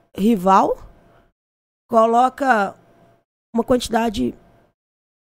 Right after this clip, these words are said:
pequena, e aí você tem uma final muito boa,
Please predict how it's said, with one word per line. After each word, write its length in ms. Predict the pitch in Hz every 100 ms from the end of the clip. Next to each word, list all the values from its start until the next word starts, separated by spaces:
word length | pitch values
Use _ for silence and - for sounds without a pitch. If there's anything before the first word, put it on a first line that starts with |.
| -
pequena, 460 | - - 269 349 480 - - _ _ _ _ _ _ _ _ _ _ _ -
e 40 |
aí 200 | 453 392
você 120 | - 415
tem 160 | 359
uma 160 | 277 277
final 560 | - 254 226 208 185 175 - -
muito 720 | 240 254 311 370 392 370 285
boa, 480 | 208 269 349 415